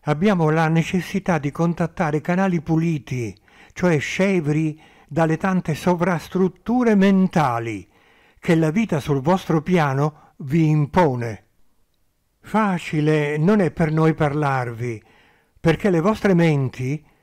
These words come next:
pongono tanti ostacoli quando ritenete che qualche concetto esca fuori dalle vostre logiche raziocinanti. Ecco perché molte volte le infarciture di conoscenza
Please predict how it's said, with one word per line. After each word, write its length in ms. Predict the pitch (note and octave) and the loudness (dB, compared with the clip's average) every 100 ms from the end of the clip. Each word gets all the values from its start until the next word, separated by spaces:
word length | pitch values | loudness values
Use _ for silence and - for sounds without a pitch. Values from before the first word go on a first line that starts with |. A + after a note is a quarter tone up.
| _ _ | _ _
pongono 480 | G#3 G3 D#3 D#3 C#3+ | 0 2 2 2 0
tanti 380 | G3+ G#3 G#3 F#3 | 0 0 0 0
ostacoli 840 | D#3 - F3+ D3+ C#3+ D3+ C#3+ C3+ | 0 -2 -2 -2 -2 0 0 -2
quando 520 | A#2+ E3+ D3+ D3 C3+ | -2 -2 0 0 2
ritenete 520 | C#3 D#3+ F3+ G#3 G3 D3+ | 0 0 0 0 -2 -4
che 200 | D3+ - | -4 -4
qualche 500 | G3+ G#3 G3 G3 F#3 | -2 -4 0 -2 0
concetto 920 | - G3 F#3 E3 C#3+ - - D#3+ - - - | 0 2 2 0 0 -2 -2 -2 -2 -12 -4
esca 380 | E3 D3+ - E3+ | -2 -2 -2 -2
fuori 600 | - F#3 C3 C3 D#3 D#3+ - _ _ | 2 2 2 0 -4 -6 -14 _ _
dalle 300 | D3+ E3+ D#3 | -2 0 2
vostre 440 | D#3+ D#3+ - D#3 D3+ | 0 -2 -2 0 2
logiche 800 | F#3+ A3+ F3 G3 F#3 G3+ G3 D#3+ | 2 0 -2 -2 0 -2 -2 0
raziocinanti. 1160 | F#3+ - G3 - E3 C#3+ A#2+ A2 - A2+ - _ - _ _ _ _ _ _ _ _ _ _ - | -2 0 -2 2 2 2 0 -6 -10 -14 -18 _ -20 _ _ _ _ _ _ _ _ _ _ -4
Ecco 300 | F#3 G#3 F3 | -2 0 0
perché 340 | F3+ E3+ F3 | 0 2 2
molte 380 | D#3 F#3+ G3 G3 | 4 2 2 2
volte 800 | F3 D#3+ C#3 A#2+ C3+ C3+ C#3+ C#3 | 4 4 4 0 -2 0 0 0
le 220 | D3+ D#3+ | 0 2
infarciture 1160 | D#3+ E3+ D#3+ G3 G#3 G3 - F#3+ E3 B3 C4 F#3 | 4 2 2 2 0 0 0 0 2 2 2 2
di 100 | D#3+ | 0
conoscenza 1120 | F#3 E3 D#3+ - E3 C3+ B2+ - C#3+ C3 | 0 2 2 0 0 2 0 -4 -4 -4